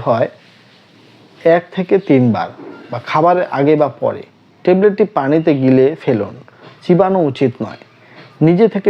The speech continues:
ডোজ কমানো বা বাড়ানো বিপজ্জনক হতে পারে। পার্শ্ব প্রতিক্রিয়া জেনে রাখুন। সব ওষুধেরই কিছু না কিছু পার্শ্ব প্রতিক্রিয়া থাকতে পারে, যেমন ঘুম ঘুম ভাব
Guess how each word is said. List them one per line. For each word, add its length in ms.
ডোজ 180
কমানো 400
বা 100
বাড়ানো 380
বিপজ্জনক 580
হতে 260
পারে। 200
পার্শ্ব 320
প্রতিক্রিয়া 500
জেনে 280
রাখুন। 280
সব 160
ওষুধেরই 460
কিছু 220
না 120
কিছু 220
পার্শ্ব 260
প্রতিক্রিয়া 340
থাকতে 240
পারে, 200
যেমন 260
ঘুম 140
ঘুম 140
ভাব 180